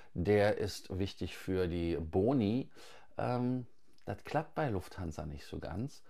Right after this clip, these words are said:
aber wer trotzdem Fan ist, kann Schuhe kaufen. Es gibt einen neuen Schuhhersteller, also einen alten Schuhhersteller, der Lufthansa Schuhe herstellt. Dann haben wir Southwind, die sind absolut unhappy, dass sie in die E U nicht fliegen können und wollen das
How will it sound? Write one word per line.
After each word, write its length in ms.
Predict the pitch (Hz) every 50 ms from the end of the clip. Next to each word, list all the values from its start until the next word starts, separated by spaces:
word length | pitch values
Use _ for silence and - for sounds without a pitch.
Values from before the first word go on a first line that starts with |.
| - - - - - -
aber 260 | - 107 120 120 113
wer 100 | 117 110
trotzdem 380 | - - 120 117 - - 117 110
Fan 240 | - - 107 104
ist, 220 | - 104 - - - - -
kann 200 | - - 117 117
Schuhe 240 | - - - 87 95
kaufen. 420 | - - - - - - - - - - - - - - -
Es 140 | - - -
gibt 240 | 101 98 - - -
einen 180 | 101 95 95
neuen 400 | 95 90 92 98 98 95 98 101 -
Schuhhersteller, 600 | - - - 104 101 107 113 107 104 - 113 110 107
also 120 | 92 92 87 - 90
einen 180 | 87 87 82
alten 340 | - - 101 120 - - 123
Schuhhersteller, 520 | - - 120 113 113 - - 110 107 104 98
der 340 | 98 95 95 92 90 - - -
Lufthansa 540 | - 90 92 104 101 - - 87 87 87 92
Schuhe 240 | - - - - 104
herstellt. 400 | 85 - - - - - - - - - - - - - - - - - - - - - - - - -
Dann 260 | - 117 131 160 175
haben 220 | 170 156 147 135
wir 140 | 127 127 127
Southwind, 600 | - - 139 131 156 170 - - 123 113 104 98 107
die 80 | 113
sind 240 | 123 143 156 139 - - - -
absolut 720 | - - 143 151 165 165 156 - - - 139 131 123 127 - - -
unhappy, 760 | 127 147 170 190 170 120 107 98 92 - - 113 135 160 -
dass 180 | - 117 113 113
sie 120 | - 127
in 40 | 113
die 160 | 113 110 104
E 40 | 101
U 120 | 107 107 107
nicht 160 | 104 98 -
fliegen 300 | - 98 95 101 110 110
können 360 | - 127 123 131 147 156 - - - - - - - - -
und 200 | - - 120 117
wollen 240 | 110 107 113 117 117
das 220 | 113 113 110 -